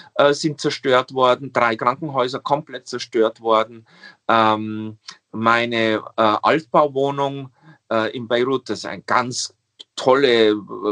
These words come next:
da gibt's noch in einem denkmalgeschützten Haus, ähm, die hatte fünfunddreißig kleine Fenster, weil es nach drei Seiten offen war in Sichtweite des Hafens.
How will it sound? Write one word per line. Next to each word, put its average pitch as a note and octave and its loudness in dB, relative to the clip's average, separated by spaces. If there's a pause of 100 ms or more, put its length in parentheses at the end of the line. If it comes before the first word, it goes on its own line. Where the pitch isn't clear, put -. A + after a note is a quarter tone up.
da A2 -8
gibt's - -8
noch - 0 (220)
in G#2+ -6
einem A2+ -2
denkmalgeschützten B2+ -2
Haus, A#2 -2 (440)
ähm, A#2 0
die B2 -4
hatte D#3 -4
fünfunddreißig D3+ 0
kleine B2 -2
Fenster, A2+ -4 (720)
weil G2+ 0
es - -8
nach G2+ -2
drei A2 2
Seiten A#2 0
offen B2+ -2
war F2 -2
in F#2+ -14
Sichtweite G#2 -4
des G2+ -8
Hafens. A#2 -4